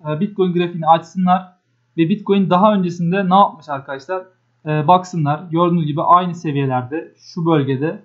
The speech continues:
e, yaklaşık yedi bin beş yüz dolar seviyelerinde, e,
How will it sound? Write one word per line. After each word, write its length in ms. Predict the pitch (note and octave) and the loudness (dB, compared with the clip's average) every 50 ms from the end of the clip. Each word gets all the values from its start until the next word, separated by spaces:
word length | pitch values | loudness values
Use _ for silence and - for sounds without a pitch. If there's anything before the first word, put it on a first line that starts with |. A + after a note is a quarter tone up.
| _ _ _ _ _ _ _ _ | _ _ _ _ _ _ _ _
e, 80 | - D3 | -8 -6
yaklaşık 680 | C#3+ C#3+ C#3+ D3+ E3 E3+ E3+ E3+ E3 D#3 - E3+ E3+ E3 | -4 -2 0 2 2 2 2 0 -4 -6 -6 -8 -4 -2
yedi 140 | E3 D#3 E3+ | -2 0 0
bin 180 | E3+ E3+ E3 | 0 2 2
beş 240 | F3 F3+ F3+ F3+ F3+ | 2 2 0 -2 -4
yüz 220 | E3 D3+ C#3+ C#3+ | -6 -6 -6 -4
dolar 240 | C#3 D3+ D#3+ E3 D#3+ | 0 4 4 4 4
seviyelerinde, 760 | - - D#3+ D3 C#3 C#3+ C#3 C#3 C3 C3 C3+ D3+ F3 F#3+ G3+ - _ _ _ _ _ _ _ _ _ - | 4 -2 -8 -6 -4 -2 -2 -2 -4 -4 -4 -4 -4 -6 -6 -8 _ _ _ _ _ _ _ _ _ -8
e, 80 | E3 | -6